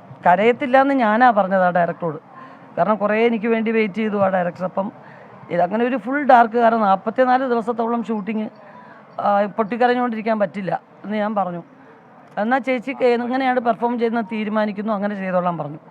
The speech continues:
അപ്പോൾ എന്താ വെച്ച് കഴിഞ്ഞാൽ കരയാതെ കരയുന്നതാണ് ഏറ്റവും പ്രയാസമെന്ന് ഞാൻ ചിന്തിച്ചില്ല. കരഞ്ഞാൽ അതങ്ങ് പെയ്തൊഴിയും. ഇത് കരയാതെ ഇവിടം വരെ വെച്ച് നിർത്തുന്നത്, എനിക്ക് വൈകിട്ട് പോകുമ്പോൾ ഒരു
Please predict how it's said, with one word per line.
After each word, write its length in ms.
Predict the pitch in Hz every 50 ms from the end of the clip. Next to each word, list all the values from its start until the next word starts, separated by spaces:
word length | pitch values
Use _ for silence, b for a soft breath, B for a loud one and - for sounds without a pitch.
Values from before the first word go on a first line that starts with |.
| B B B B B B B B - - 151
അപ്പോൾ 180 | 156 180 254
എന്താ 140 | 269 269 285
വെച്ച് 120 | 277 233
കഴിഞ്ഞാൽ 200 | 285 277 269 277 277 - - -
കരയാതെ 500 | 185 185 190 208 226 247 262 285 277 311
കരയുന്നതാണ് 480 | 285 277 262 262 269 262 262 262 262 240
ഏറ്റവും 260 | 214 202 233 254 226
പ്രയാസമെന്ന് 440 | 226 220 214 214 214 202 226 214 220
ഞാൻ 140 | 208 202
ചിന്തിച്ചില്ല. 600 | 175 190 175 180 175 175 156 214 180 147 156 - - - - - - - - - - - - - - - - - - - - - -
കരഞ്ഞാൽ 380 | 156 160 180 185 220 262 285
അതങ്ങ് 240 | 302 269 302 294 320
പെയ്തൊഴിയും. 800 | - - 285 294 302 311 302 277 233 214 180 147 147 - - - - - - - - - -
ഇത് 120 | 175 175 269 - -
കരയാതെ 460 | 180 170 170 185 220 247 277 294 302
ഇവിടം 300 | 302 233 233 247 269 285
വരെ 120 | 294 294
വെച്ച് 180 | 302 302 233 262
നിർത്തുന്നത്, 360 | 285 294 269 226 262 285 269
എനിക്ക് 160 | 226 226 214
വൈകിട്ട് 320 | 285 277 247 233 247 - 302
പോകുമ്പോൾ 360 | 240 262 269 262 262 285 269
ഒരു 80 | 247